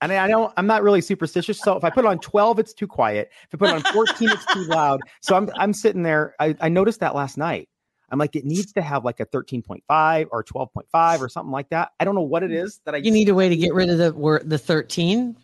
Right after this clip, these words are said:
Speaker 1: Yeah, I just need, I just need an, it to not be on thirteen. And I don't know why. Like, thirteen to me is not an unlucky number. It's just something subconscious.
Speaker 2: Well, at,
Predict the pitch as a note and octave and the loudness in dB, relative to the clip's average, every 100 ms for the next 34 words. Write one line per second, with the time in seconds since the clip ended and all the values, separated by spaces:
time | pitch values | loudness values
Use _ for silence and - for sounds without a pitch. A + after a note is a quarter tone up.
0 | _ _ - E3 G3+ D3 - D3 E3+ F3+ | _ _ -2 2 2 2 0 0 0 0
1 | D#3+ D3 D#3 E3 C#3 B2+ - B2+ B2+ A2+ | 0 0 -2 -2 -2 -4 -6 -6 -4 -2
2 | A2 G#2+ A2 G2 F#2 - G2 - _ D3 | -2 -2 -4 -4 -8 -6 -10 -10 _ -2
3 | D#3 D3+ E3 E3 C3+ E3+ E3+ F2 G#2 F3+ | -2 0 0 0 0 2 0 -2 -6 -6
4 | F3+ F#3+ D#3 C3 C#3 F3 C#3+ C3 C#3 B2 | -4 -4 -4 -4 -2 -2 -2 -2 -2 -2
5 | A#2 A#2 G#2+ C3 A#2+ G2+ A2 - A#2 - | -4 -4 -6 -4 -2 -4 -6 -8 -8 -6
6 | G2+ G2 - F2 - D#2 - _ D#3+ - | -8 -10 -10 -12 -12 -20 -20 _ -20 -6
7 | G#3 C4+ D#4 - | 0 0 2 -2